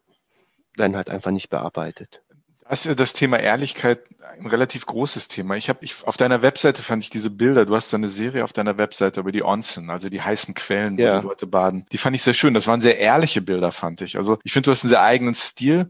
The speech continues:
Speaker 2: ähm, der sehr ehrlich ist, äh, der aber sozusagen dann auch nicht, äh, sozusagen die Motive nicht zwingend einnimmt. Ähm, du hast eben das Thema gut aussehen erwähnt. Das ist ja auch heutzutage in, in Zeiten von Social Media, alles soll irgendwie gut aussehen, vor allem wenn man auf Reisen geht.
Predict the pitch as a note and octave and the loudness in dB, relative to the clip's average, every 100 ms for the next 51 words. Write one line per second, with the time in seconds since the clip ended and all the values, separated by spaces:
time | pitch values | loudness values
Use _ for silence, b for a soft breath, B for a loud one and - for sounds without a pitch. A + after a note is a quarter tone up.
0 | _ G#2+ G#2+ A2+ G#2+ F#2 A2 D3+ D3 C#3 | _ -2 2 4 6 4 4 2 0 0
1 | - - - A#2+ - - B2+ B2 A#2 A#2 | 0 0 -4 -8 -10 -12 -12 2 4 6
2 | A2+ - - - - A2 A2+ A2 - A#2 | 4 0 -8 -12 -2 0 0 -2 2 4
3 | A#2 A2+ G#2+ G#2+ A#2+ A2+ - - - D3 | 4 4 2 0 -2 -4 -8 -14 -18 -12
4 | C3+ - A2+ - A#2 A2+ A2+ A#2 - C#3 | -10 -8 -8 0 2 2 0 0 2 2
5 | B2 A#2 - A#2+ A2+ F#2 G#2 A2+ F#2 F2 | 2 0 0 0 0 0 0 0 -4 -6
6 | F#2 F2+ F#2 - _ _ - _ B2 B2 | -10 -12 -12 -20 _ _ -20 _ -2 0
7 | C3 B2 A#2 G#2+ - A2 - A#2+ A2 G#2 | -4 -4 -6 -8 -6 -4 0 2 2 2
8 | G#2 A2 C#3+ A2 A#2 - D3+ D3 C3+ C3+ | -2 -4 2 6 6 6 4 6 2 2
9 | C#3 C#3+ B B B G#2 C3+ D3 A#2+ - | -2 -4 B B B -4 0 4 2 2
10 | D3 - - C#3+ C3 A2+ G#2+ A#2 - B2 | 0 0 -2 0 0 -4 -8 -6 -4 -4
11 | A#2 A#2 G#2 B2 - A2 B2+ B2+ - B2 | 0 0 0 -4 -2 -2 2 2 4 4
12 | B2+ A#2 A#2 A#2+ A#2 A#2 G#2+ A#2+ - G#2+ | 4 2 0 0 0 -2 0 0 2 0
13 | A2 - F2 - G2+ G#2+ A2 G#2 G2+ - | 0 -2 -6 0 0 2 0 2 0 0
14 | G#2 A2+ G#2+ F#2+ G#2+ | 0 0 -2 -6 -10